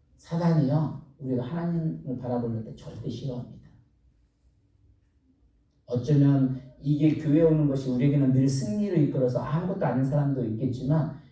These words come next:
이 교회가 오는 자체가 어떤 사람에게는 큰 홍해대가 될 수도 있거든요.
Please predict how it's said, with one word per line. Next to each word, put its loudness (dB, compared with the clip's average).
이 0
교회가 0
오는 6
자체가 0
어떤 2
사람에게는 2
큰 -4
홍해대가 2
될 -2
수도 -4
있거든요. -8